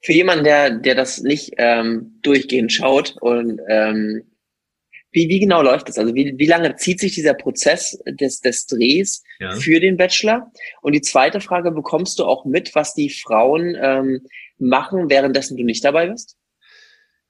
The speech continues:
Speaker 2: Ähm, also der Dreh hat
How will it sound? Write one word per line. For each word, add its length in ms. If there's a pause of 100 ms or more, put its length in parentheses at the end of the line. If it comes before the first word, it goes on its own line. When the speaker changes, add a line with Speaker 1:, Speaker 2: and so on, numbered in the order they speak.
(300)
Speaker 2:
Ähm, 800
also 300
der 220
Dreh 640 (120)
hat 300